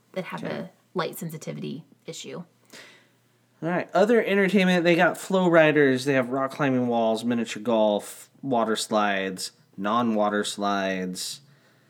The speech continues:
Speaker 2: the, all the standard Oasis class
Speaker 1: Zip,
Speaker 2: things.
Speaker 1: yep, zip lining.
Speaker 2: And you did zip line?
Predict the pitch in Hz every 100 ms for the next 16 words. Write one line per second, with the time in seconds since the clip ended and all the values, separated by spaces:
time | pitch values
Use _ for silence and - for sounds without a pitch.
0 | _ _ _ - 127 110 87 - 135 139
1 | 123 - - 117 117 120 120 113 107 101
2 | 107 104 - 107 - 110 107 107 - -
3 | 185 160 185 135 - 190 175 175 190 175
4 | 180 175 170 165 165 165 135 135 131 131
5 | 117 131 131 131 127 135